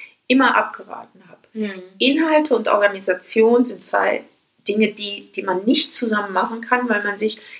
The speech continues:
Speaker 1: nicht auf eins fokussieren kann und es richtig gut machen kann. Und das fand ich eine große Herausforderung bei der Expo.
Speaker 2: Mhm. Ja, stimmt. Auch oft wird es ja auch getrennt in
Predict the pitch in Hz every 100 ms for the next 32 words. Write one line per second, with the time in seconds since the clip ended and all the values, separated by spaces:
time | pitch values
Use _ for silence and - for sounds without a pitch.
0 | - - 220 - - - - 202 226 233
1 | - 214 214 - - 202 240 254 220 220
2 | - - - - - - - 92 92 -
3 | _ - - 92 - - - - 208 208
4 | - - - - _ 180 180 - - 226
5 | 262 - 208 190 175 190 - - - -
6 | 160 - - - - - - _ _ _
7 | _ - 233 226 208 208 226 - 208 202
8 | 185 - - 269 254 - - 196 202 -
9 | 208 208 196 185 180 - - - 185 180
10 | 175 170 170